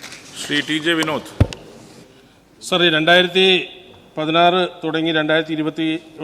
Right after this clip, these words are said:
Speaker 2: ഒന്ന് വരെ അഞ്ച് വർഷം കൊണ്ട് അൻപതിനായിരം കോടി രൂപയുടെ പദ്ധതികൾ
Speaker 1: യെസ്.
Speaker 2: പൂർത്തീകരിക്കുമെന്ന് ആണ്,
Speaker 1: യെസ്, ചോദ്യത്തിലേക്ക് വാ.
Speaker 2: ഏഹ്, ബഹുമാനപ്പെട്ട മന്ത്രി തന്നെ മറുപടിയിൽ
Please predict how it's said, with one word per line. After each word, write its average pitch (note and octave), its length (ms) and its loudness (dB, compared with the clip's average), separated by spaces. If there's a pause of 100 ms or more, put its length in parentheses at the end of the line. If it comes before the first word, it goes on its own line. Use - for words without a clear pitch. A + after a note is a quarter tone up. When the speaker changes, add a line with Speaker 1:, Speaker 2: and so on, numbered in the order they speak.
(400)
Speaker 2:
ഒന്ന് D3+ 200 -6
വരെ C#3 200 -4 (1400)
അഞ്ച് F3+ 220 -4
വർഷം F#3+ 300 -2
കൊണ്ട് F#3 280 -4
അൻപതിനായിരം F#3 640 0
കോടി F3+ 260 0
രൂപയുടെ E3+ 360 -2 (400)
പദ്ധതികൾ E3+ 300 -2
Speaker 1:
യെസ്. E3 100 -8
Speaker 2:
പൂർത്തീകരിക്കുമെന്ന് D#3 800 -4 (240)
ആണ്, C3+ 80 -2
Speaker 1:
യെസ്, A#2 180 -4 (140)
ചോദ്യത്തിലേക്ക് C#3 480 -4
വാ. - 40 -8 (100)
Speaker 2:
ഏഹ്, D#3 260 -4
ബഹുമാനപ്പെട്ട D#3 480 -6 (120)
മന്ത്രി D3 360 -6
തന്നെ D3+ 240 -6
മറുപടിയിൽ D3 340 -8